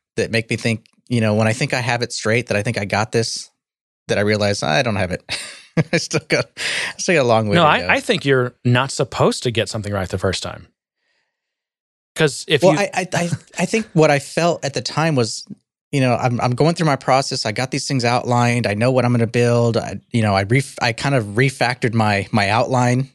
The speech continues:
Speaker 2: I mean, I
Speaker 1: and simplified it at some point. And then I built
Speaker 2: Yeah.
Speaker 1: it and I was like, "Crap, I made some bad decisions here." And so I refactored that. And I, I, I mean, I agree. I'm not always gonna like what I first built. I just really thought that I had prepared myself enough, that I did enough planning ahead of time that I wasn't gonna have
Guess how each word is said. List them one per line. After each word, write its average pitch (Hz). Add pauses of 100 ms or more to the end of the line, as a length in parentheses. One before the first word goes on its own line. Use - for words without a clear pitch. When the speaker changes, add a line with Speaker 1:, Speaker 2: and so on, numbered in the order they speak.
(120)
Speaker 2:
I -
mean, 170
I 160
Speaker 1:
and 107
simplified 127
it -
at 120
some 123
point. 127
And 117
then 135
I 127
built 156
Speaker 2:
Yeah. 143
Speaker 1:
it -
and 113
I -
was 107
like, 95
"Crap, -
I 123
made 151
some 101
bad 110
decisions 135
here." 92 (1300)
And 113
so 135
I 131
refactored 123
that. 143
And 143
I, 160 (260)
I, 175
I 180
mean, 180
I 170
agree. 180
I'm 110
not 139
always 139
gonna 127
like 123
what 104
I 104
first 107
built. 131
I 117
just 143
really 139
thought 123
that 110
I 107
had 104
prepared 110
myself 101
enough, 113
that 110
I 110
did 123
enough 127
planning 117
ahead 113
of 120
time 135
that 110
I 101
wasn't 107
gonna 92
have 101